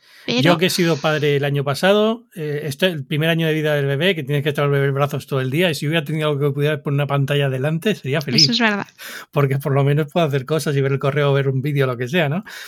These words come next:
Speaker 2: Pero, pero es, eh, es, quiero decir, es todavía como algo que, que sí que llega, pero no está aquí todavía. Vamos a ver qué pasa con Apple y estas, porque,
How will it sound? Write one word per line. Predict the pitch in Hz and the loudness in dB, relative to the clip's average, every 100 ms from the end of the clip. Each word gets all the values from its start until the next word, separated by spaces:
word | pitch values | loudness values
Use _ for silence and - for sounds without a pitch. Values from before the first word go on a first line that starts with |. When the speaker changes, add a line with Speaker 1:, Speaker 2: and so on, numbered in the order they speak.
| - - _ | -20 -20 _
Speaker 2:
Pero, | 147 139 139 139 - - | 2 4 4 2 0 -2
pero | 151 139 | 0 2
es, | 147 143 | 0 0
eh, | 175 156 143 131 123 123 135 | -2 0 2 2 0 -2 -6
es, | 165 139 - - _ _ | -4 -6 -6 -14 _ _
quiero | - 170 151 | -10 -6 -4
decir, | 147 | -2
es | 143 143 | -4 0
todavía | 170 165 185 190 | 0 4 4 4
como | 196 170 | 2 2
algo | 165 185 | 2 0
que, | 175 165 143 | 0 0 0
que | 143 139 | -4 -8
sí | - 180 | -4 -2
que | 165 | -2
llega, | 156 170 190 | 0 0 0
pero | 185 165 | 0 -2
no | 143 | -2
está | 143 - 143 | -2 -2 -4
aquí | 127 139 | -2 -2
todavía. | 135 127 143 - - - | 0 2 0 -2 -12 -6
Vamos | 160 165 | -2 2
a | 208 | 4
ver | |
qué | 185 | 4
pasa | 180 147 | 4 2
con | 147 131 | -2 -2
Apple | 131 143 139 | -2 -2 0
y | |
estas, | 147 - 139 - | 0 0 -4 -4
porque, | 147 135 151 | -2 2 2